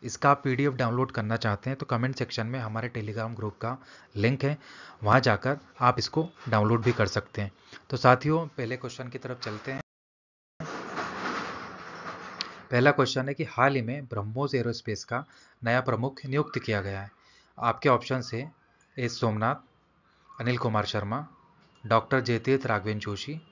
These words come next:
और डॉक्टर समीर वी कामत। तो साथियों, इसका सही उत्तर है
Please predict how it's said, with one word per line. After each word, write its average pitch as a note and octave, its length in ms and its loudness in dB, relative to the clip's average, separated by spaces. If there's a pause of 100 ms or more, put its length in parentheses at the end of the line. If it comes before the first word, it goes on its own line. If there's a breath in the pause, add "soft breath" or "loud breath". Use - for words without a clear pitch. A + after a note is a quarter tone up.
(360 loud breath)
और A2+ 60 -6
डॉक्टर A#2 300 2
समीर A2 360 -2
वी A#2+ 120 -2
कामत। G2+ 340 -2 (720 loud breath)
तो B2 60 -8
साथियों, C#3 580 0
इसका B2+ 200 -6
सही B2 240 0
उत्तर C3 320 -2
है D3+ 140 -8